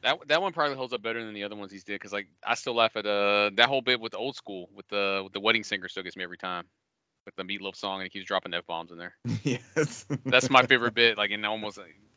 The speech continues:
Speaker 1: modern day comedy.
Speaker 2: <laughs>
Speaker 1: That's
Speaker 2: Yeah.
Speaker 1: 'cause everybody's looking around like, "Did he just say what he said and just keep going with it?"
Speaker 2: <laughs>
Speaker 1: That whole bit, uh, that's, like, one of my favorites.
Speaker 2: Oh, he was on a run there for a while.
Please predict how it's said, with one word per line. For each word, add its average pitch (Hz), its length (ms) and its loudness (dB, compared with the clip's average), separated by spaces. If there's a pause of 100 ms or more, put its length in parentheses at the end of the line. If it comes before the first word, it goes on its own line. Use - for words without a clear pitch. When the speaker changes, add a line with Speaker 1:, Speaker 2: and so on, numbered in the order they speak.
(240)
Speaker 1:
modern 104 240 0
day 101 120 0
comedy. 98 480 -6
Speaker 2:
<laughs> - 20 0
Speaker 1:
That's 143 140 -2 (120)
Speaker 2:
Yeah. 160 100 4 (100)
Speaker 1:
'cause 135 80 2 (160)
everybody's 151 260 6
looking 151 160 4
around 131 300 8
like, 117 100 2
"Did 113 120 -6
he 113 40 -8
just 117 160 -10
say 135 80 2
what 131 140 0
he 120 40 -2
said 131 200 2
and 120 80 -2
just 110 120 -10
keep 120 140 -2
going 117 220 0
with 131 100 -4 (100)
it?" - 0 - (220)
Speaker 2:
<laughs> - 520 -2 (680)
Speaker 1:
That 117 140 6
whole 143 180 4
bit, 117 260 0 (120)
uh, 98 300 -14
that's, 104 160 -12
like, 104 120 -4
one 107 120 -10
of 101 40 -10
my 95 60 -6
favorites. 95 400 -10 (680)
Speaker 2:
Oh, 117 640 10
he 127 120 6
was 143 140 10
on 160 100 12
a 147 60 12
run 131 240 12
there 117 180 8
for 113 160 4
a 110 80 8
while. 110 560 10